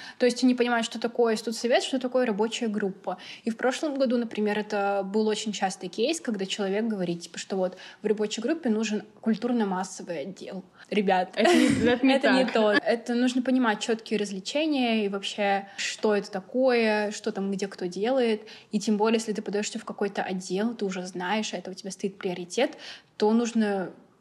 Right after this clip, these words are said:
Speaker 2: И понимать,
Speaker 1: понимать,
Speaker 2: в чём дело
Speaker 1: да,
Speaker 2: это.
Speaker 1: куда ты хочешь пойти. И это точно у тебя спросят, проверят и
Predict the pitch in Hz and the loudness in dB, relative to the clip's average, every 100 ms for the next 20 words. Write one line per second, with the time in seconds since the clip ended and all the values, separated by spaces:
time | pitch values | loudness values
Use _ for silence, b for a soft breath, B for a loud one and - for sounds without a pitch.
0 | _ 220 226 214 202 - - 220 185 175 | _ 2 4 4 4 0 0 0 0 0
1 | 185 175 - - _ _ - 220 190 185 | 2 0 -4 -12 _ _ 0 2 2 -2
2 | 175 175 - - 170 185 - - 165 214 | -8 -8 -10 -10 -8 -8 -10 -6 0 2
3 | 233 240 240 220 202 190 247 302 277 - | 4 2 2 0 -2 -2 0 0 0 -2
4 | 214 185 262 254 - 202 185 185 | 0 2 2 2 0 -2 -2 -2